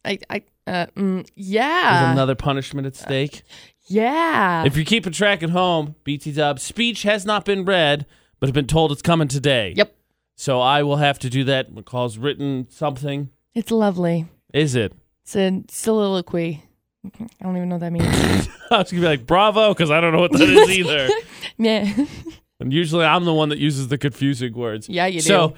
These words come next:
Speaker 2: that's coming today. We'll also announce, of course, what we're gonna play for tomorrow on iPod Idol, and it is birthday related.
Speaker 1: It is birthday related.
Speaker 2: Because my birthday is Tuesday,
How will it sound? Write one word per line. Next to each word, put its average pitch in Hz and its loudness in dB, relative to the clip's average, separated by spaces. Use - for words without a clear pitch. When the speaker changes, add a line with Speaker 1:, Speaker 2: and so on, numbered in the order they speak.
Speaker 2:
that's 190 0
coming 196 0
today. 170 0
We'll 165 -2
also 160 0
announce, 151 -2
of 135 -10
course, 143 0
what - -4
we're 143 0
gonna 135 0
play 143 2
for 143 2
tomorrow 202 4
on 170 4
iPod 151 4
Idol, 135 4
and 127 2
it 135 -6
is 120 -6
birthday 147 -10
related. 180 -4
Speaker 1:
It 262 2
is 330 2
birthday 294 2
related. 196 2
Speaker 2:
Because 131 0
my 143 4
birthday 147 4
is 135 2
Tuesday, 151 2